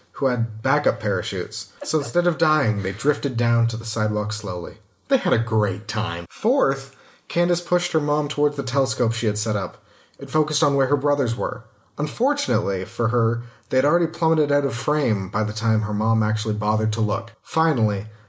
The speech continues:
Perry the Platypus, once again, broke out of his restraints to completely destroy the laser suit so no one could ever use it again.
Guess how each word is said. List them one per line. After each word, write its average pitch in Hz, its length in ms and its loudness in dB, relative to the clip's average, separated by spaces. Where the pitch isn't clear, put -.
Perry 175 200 2
the 165 60 2
Platypus, 131 680 0
once 151 240 0
again, 107 380 2
broke 123 160 2
out 156 100 2
of 160 80 2
his 143 140 0
restraints 113 560 0
to 113 100 -8
completely 156 460 2
destroy 131 320 2
the 113 100 0
laser 113 340 4
suit 104 360 -6
so 113 220 0
no 127 140 2
one 156 160 0
could 113 160 -8
ever 120 220 0
use 113 220 2
it 107 80 -6
again. 95 400 -8